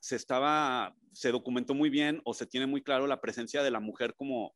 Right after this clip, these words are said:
eh, vendedora del pulque. Entonces, hay un papel muy importante. Y ya en el siglo diecinueve, eh, con la industrialización, se invisibilizó el rol de la mujer.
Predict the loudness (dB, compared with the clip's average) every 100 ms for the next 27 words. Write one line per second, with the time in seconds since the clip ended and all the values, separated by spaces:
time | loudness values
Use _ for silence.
0 | _ -4 -2 2 2 4 6 6 6 2
1 | -2 -6 0 4 4 2 -8 _ -20 -20
2 | _ -8 0 0 0 -2 0 2 0 0
3 | 0 0 0 -2 0 0 -2 -2 2 4
4 | 2 0 0 0 0 0 0 0 -2 -8
5 | _ _ _ _ -6 -2 -2 0 0 0
6 | -2 -2 -2 -2 -4 -2 -2 -4 -16 _
7 | _ -2 0 -2 -4 -2 -2 -2 2 2
8 | 4 2 2 0 -2 -2 0 0